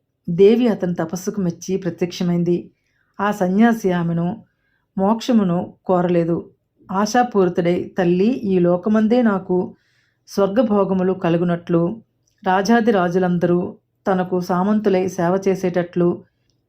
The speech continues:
ఎప్పుడు నిన్ను ప్రార్థించినా నువ్వు నాకు దర్శనమిచ్చినట్లు, తనకు చావు లేకుండానట్లు, తాను ఏ విధంగా ఏమి తలంచినా అది అయ్యేటట్లు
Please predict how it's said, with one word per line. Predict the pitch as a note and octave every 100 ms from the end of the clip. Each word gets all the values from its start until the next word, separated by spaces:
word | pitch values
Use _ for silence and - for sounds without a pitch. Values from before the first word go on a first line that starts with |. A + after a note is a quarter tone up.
| -
ఎప్పుడు | G3 - C#4+
నిన్ను | C4+ A3+
ప్రార్థించినా | G3 F#3+ F3 F#3 F3 F3 F3+ G#3
నువ్వు | G#3+ F3 F3+
నాకు | F3+ F3
దర్శనమిచ్చినట్లు, | F3 E3+ E3+ G3+ F#3 F3+ F3+ E3+ F3 F3 G#3+ - _ _ _ _ _ _ G#3+
తనకు | G#3 G3+ F#3 - - _ _ - G#3+
చావు | G#3+ B3
లేకుండానట్లు, | G#3+ G3 F#3 F3+ F3+ F3 F3 E3+ F3 - _ -
తాను | F#3 F3+ F3+
ఏ | F#3 F#3 G#3
విధంగా | A3 B3 A#3 B3
ఏమి | A#3+ F#3+ G3 A3+
తలంచినా | A3+ G#3 G3+ G3 F#3+ G3 - F#3
అది | F3
అయ్యేటట్లు | E3+ F3 G3 F#3+ F3+ F3 F3 -